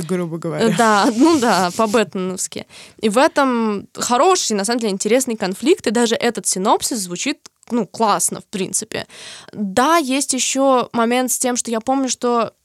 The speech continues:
Speaker 2: как-то должен, то есть у, сольник Флэша должен был быть флешпоинтом.
Speaker 1: Да.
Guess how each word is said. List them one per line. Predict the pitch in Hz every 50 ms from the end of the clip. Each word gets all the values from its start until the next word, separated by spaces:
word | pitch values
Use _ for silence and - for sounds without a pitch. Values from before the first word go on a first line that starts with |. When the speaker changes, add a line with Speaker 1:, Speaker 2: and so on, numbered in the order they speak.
| _ - - - _ -
Speaker 2:
как-то | - 262 262 - - 262
должен, | 240 220 233 247 - 240 220
то | 226 233
есть | 220 214 - -
у, | - 214 - - - 226
сольник | 208 - - - - 269 262 262 240 226 220
Флэша | - - 233 233 240 240 - 240
должен | 196 214 214 220 220 208
был | 202 196
быть | 190 208 196
флешпоинтом. | - - - 214 214 220 - - _ - - 247 349 427 480 392 - - 202 - -
Speaker 1:
Да. | 214 202 208 196 190 185 185 185 190